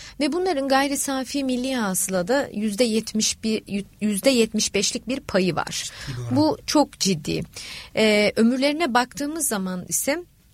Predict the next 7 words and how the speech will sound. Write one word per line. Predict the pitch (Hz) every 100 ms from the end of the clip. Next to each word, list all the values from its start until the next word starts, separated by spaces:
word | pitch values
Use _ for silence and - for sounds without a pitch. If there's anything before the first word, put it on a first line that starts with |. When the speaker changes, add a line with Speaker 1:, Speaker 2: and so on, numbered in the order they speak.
| _ _ _ - -
Speaker 1:
üçüncü | 208 254 247
kuşağa | 262 226 214 208 196
devir | 202 233
hızlarının | 190 175 175 190 226
yüzde | 208 185 208
iki | - - 220
ila | 180 208